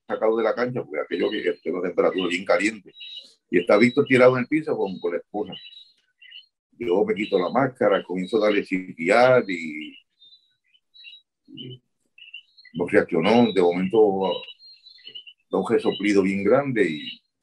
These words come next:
ahí se quedó. Ahí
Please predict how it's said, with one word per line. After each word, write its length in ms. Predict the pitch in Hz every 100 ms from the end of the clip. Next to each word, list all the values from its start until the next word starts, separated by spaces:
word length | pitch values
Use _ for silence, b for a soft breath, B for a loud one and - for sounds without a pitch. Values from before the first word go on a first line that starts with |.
| _ _ _ _ - _ 85
ahí 140 | 85
se 120 | - -
quedó. 240 | 78 - _ - - _ _ _ - - - - - _ _ _ _ _ _ - - - - _ _ _ _ _ - - _ _ _ -
Ahí 380 | 85 87 87